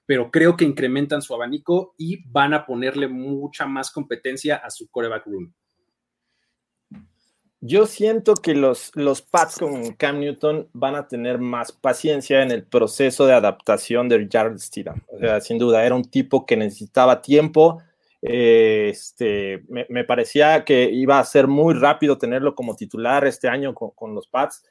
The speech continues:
Speaker 2: Al menos si, si no es, si no es, este, Newton, puede ser Hoyer, entonces ya no tienes esa precipitación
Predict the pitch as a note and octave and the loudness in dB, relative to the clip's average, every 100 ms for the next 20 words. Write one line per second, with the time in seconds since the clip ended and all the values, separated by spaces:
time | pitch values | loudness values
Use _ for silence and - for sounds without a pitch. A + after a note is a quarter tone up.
0 | _ _ - A#2 B2+ D3+ - A#2 - C3 | _ _ -8 -4 0 0 0 -8 -4 0
1 | C3+ D#3+ D#3+ - - - - C#3 D3+ D#3 | 4 4 2 -6 -10 -8 -2 4 4 4
2 | D#3+ - - A#2+ A2+ A2 G#2+ C3 G3 G3+ | 0 -2 0 2 4 2 0 2 2 4
3 | A3+ A#3 _ D3 D3+ D3+ - D3+ D#3 F#3+ | 2 2 _ 4 4 4 6 6 6 4
4 | E3 C3 C3+ C#3 C3 D3 D3+ - D#3 D#3 | 2 -4 -6 -4 -2 0 -2 -4 -4 -4
5 | D3+ E3 - B2 - A#2 A2 - C#3 E3 | -2 -2 -2 -6 -10 -8 -8 -4 -6 -6